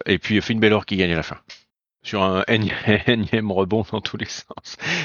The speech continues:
Non, je sais pas pour Ricochet, mais en tout cas, euh, je sens bien Balor et je, j'aimerais bien voir Balor gagner. Ça ferait une espèce de compensation par rapport au,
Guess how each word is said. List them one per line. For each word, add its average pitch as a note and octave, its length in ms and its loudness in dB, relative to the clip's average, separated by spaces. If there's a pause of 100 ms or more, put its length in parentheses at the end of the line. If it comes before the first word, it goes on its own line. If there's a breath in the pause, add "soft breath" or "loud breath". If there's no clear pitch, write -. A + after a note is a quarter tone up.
(140 loud breath)
Non, A2+ 180 6
je G2 100 0
sais G2+ 160 2
pas G#2+ 160 4
pour G2 140 0
Ricochet, G2+ 320 0
mais A2 80 0
en G2 40 0
tout - 120 -8
cas, G2+ 180 4
euh, F2 380 2
je E2+ 100 -10
sens G2 140 -6
bien F#2+ 140 2
Balor G2+ 280 2
et G2+ 40 -2
je, E2 140 -8
j'aimerais D#2 280 -6
bien G#2 120 -2
voir G2 260 -2
Balor F2+ 280 0
gagner. F#2 320 0
Ça F#2+ 160 -4
ferait F2+ 120 -6
une F2 120 -4
espèce E2+ 260 -4
de E2+ 80 -4
compensation E2+ 540 -6
par F2 160 -6
rapport E2+ 300 -2
au, E2 240 -2